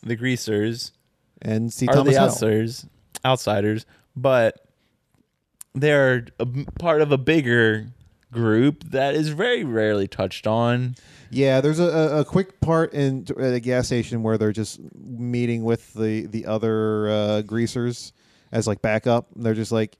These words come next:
Speaker 2: "Yeah, we cool."
Speaker 1: We
Speaker 2: And
Speaker 1: got a rumble in the jungle.
Speaker 2: there's a rumble coming.
Speaker 1: And so Cherry sets up these rules because she seems to be the most neutral party,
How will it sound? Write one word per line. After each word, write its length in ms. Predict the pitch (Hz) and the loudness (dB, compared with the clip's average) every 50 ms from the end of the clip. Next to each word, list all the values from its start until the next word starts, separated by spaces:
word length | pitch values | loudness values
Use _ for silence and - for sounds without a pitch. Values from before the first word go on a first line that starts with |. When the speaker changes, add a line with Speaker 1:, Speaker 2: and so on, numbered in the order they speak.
| _ | _
Speaker 2:
"Yeah, 420 | - 156 151 143 143 143 143 143 143 | -4 0 0 2 2 2 2 2 0
we 160 | 139 156 160 | 0 0 -2
cool." 520 | - - 120 117 113 113 117 117 117 113 - _ _ _ - - - | 0 0 2 2 2 2 2 0 -2 -8 -14 _ _ _ -20 -20 -14
Speaker 1:
We 80 | - - | -10 -6
Speaker 2:
And 80 | 139 127 | -4 -2
Speaker 1:
got 120 | 143 131 | 0 0
a 60 | 107 | -2
rumble 540 | 98 95 110 123 143 123 104 98 95 95 101 | -2 -2 -2 -2 0 0 0 0 0 0 0
in 100 | 92 95 | 0 -2
the 80 | 95 87 | -2 -2
jungle. 480 | 85 101 117 127 139 123 107 101 92 92 | -2 -2 -2 0 0 0 0 0 2 2
Speaker 2:
there's 120 | 113 117 | 2 2
a 60 | 110 101 | 2 2
rumble 280 | 107 120 139 143 - | 2 2 2 2 0
coming. 420 | - - 101 92 92 92 92 90 - - - - _ _ _ | 0 0 0 0 0 -2 -2 -4 -8 -14 -20 -20 _ _ _
Speaker 1:
And 560 | - 107 110 110 113 110 110 110 107 107 101 | -2 0 2 2 4 4 2 2 0 -2 -4
so 180 | - - 131 123 | -6 -4 -4 -4
Cherry 320 | 123 - - 160 185 190 156 | -4 0 0 2 2 0 -2
sets 260 | - - 143 120 - | -2 -4 -6 -2 0
up 160 | 123 120 117 | -2 -2 0
these 220 | - 117 113 107 110 | 2 0 0 2 2
rules 320 | 104 98 95 98 98 95 - | 4 4 4 4 2 0 -4
because 420 | - 101 - 104 101 101 98 95 | -10 -8 -2 -2 0 0 0 -2
she 200 | - - 110 104 | -4 -4 -6 -6
seems 300 | - - 107 104 101 - | -6 -6 -8 -8 -8 -10
to 80 | - - | -10 -6
be 100 | 101 98 | -4 -4
the 80 | 95 95 | -2 -2
most 240 | 98 98 92 - - | -2 -4 -4 -4 -4
neutral 280 | 110 107 - - 98 92 | -6 -4 -2 -4 -4 -4
party, 420 | - 170 - 95 95 101 104 107 | -2 -2 -2 0 0 0 -2 -4